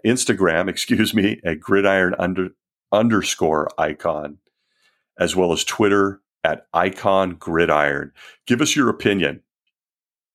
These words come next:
Is Julio Jones leaving the Atlanta Falcons? If he is, where is he going? And if you want to comment on Tim Tebow making that Jacksonville Jaguars roster, we'd love to hear from you.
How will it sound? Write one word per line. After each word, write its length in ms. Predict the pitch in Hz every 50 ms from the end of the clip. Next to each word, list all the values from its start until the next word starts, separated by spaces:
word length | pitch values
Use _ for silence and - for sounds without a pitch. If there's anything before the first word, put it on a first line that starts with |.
| _ _ _ _ _ _ _ -
Is 160 | 92 90 -
Julio 440 | - 127 151 165 170 160 151 143 127
Jones 420 | 110 104 107 107 107 110 104 98
leaving 320 | 90 90 98 101 101 98
the 120 | 95 90 90
Atlanta 320 | 87 - 85 82 80 80
Falcons? 680 | 80 - 82 - 80 80 - - - - - - - - _
If 180 | - 107 98 -
he 180 | 104 98 101 117
is, 260 | 113 98 92 87 - - - -
where 440 | - 90 80 87 117 131 143 139 127
is 160 | 127 117 -
he 120 | - 117 113
going? 540 | 107 - 110 120 117 104 80 76 80 - _ _ _ _ _ _ _ _ _ _ _ _ _ _ _ _ _ _ _ _ -
And 100 | - 87
if 120 | 87 - -
you 100 | 95 92
want 140 | 107 113 117
to 60 | 113
comment 340 | - 113 104 107 113 107 101
on 140 | 92 90
Tim 260 | - - 117 107 107 101
Tebow 380 | - 107 107 104 104 98 98
making 320 | 92 95 98 95 104 101 95
that 160 | 92 92 87
Jacksonville 560 | - 92 87 92 - - 98 95 95 92 87
Jaguars 540 | 82 90 85 82 87 85 87 90 87 85 85
roster, 540 | 87 85 82 82 80 - - 92 87 85 82
we'd 180 | 85 90 82 80
love 140 | 87 80
to 80 | 80 85
hear 180 | 78 85 78 73
from 200 | - - 78 78
you. 260 | - - - -